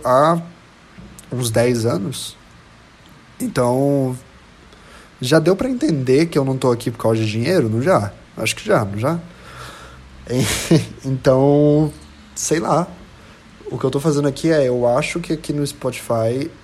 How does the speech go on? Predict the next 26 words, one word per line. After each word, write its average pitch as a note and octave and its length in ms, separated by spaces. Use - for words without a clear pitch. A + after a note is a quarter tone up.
eu C3 60
teria B2+ 260
um C3 100
bom A#2+ 220
lugar C3 240
pra C3 160
falar A#2 280
essas C#3 260
coisas. B2+ 640
E C3 80
eu C3 160
acho B2+ 220
que D3 360
algumas C#3 380
coisas C#3+ 280
que - 80
eu D3 80
tinha D3 260
pra C#3+ 120
falar C3 680
são C#3 320
algo C3+ 160
que C3 100
eu D3 60
deveria C#3+ 440
colocar. D3 680